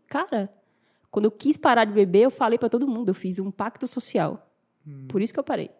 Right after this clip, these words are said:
Speaker 2: Ah, que massa, isso é legal.
Speaker 1: Falei pra todo mundo, "Cara, eu bebo muito, bebo todo dia e eu quero parar com isso." E aí eu parei, entendeu? E aí foi isso que gerou o engajamento de fato, foi a identificação da galera nisso.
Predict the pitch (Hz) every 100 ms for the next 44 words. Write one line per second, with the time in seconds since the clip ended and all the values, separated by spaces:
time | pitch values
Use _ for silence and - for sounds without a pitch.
0 | _ _ _ _ 151 - 143 113 123 -
1 | _ 131 127 147 220 247 240 269 233 -
2 | 269 226 190 214 226 185 185 185 180 180
3 | 190 208 175 170 180 180 185 175 170 170
4 | 175 170 175 175 190 208 208 226 175 -
5 | _ _ - 196 160 160 190 247 220 -
6 | _ _ _ _ 165 170 220 - - _
7 | 208 202 208 240 254 - 277 277 277 226
8 | 240 - 214 208 214 208 202 208 233 -
9 | 254 185 170 - 165 165 - 196 185 190
10 | 180 170 170 180 190 196 175 -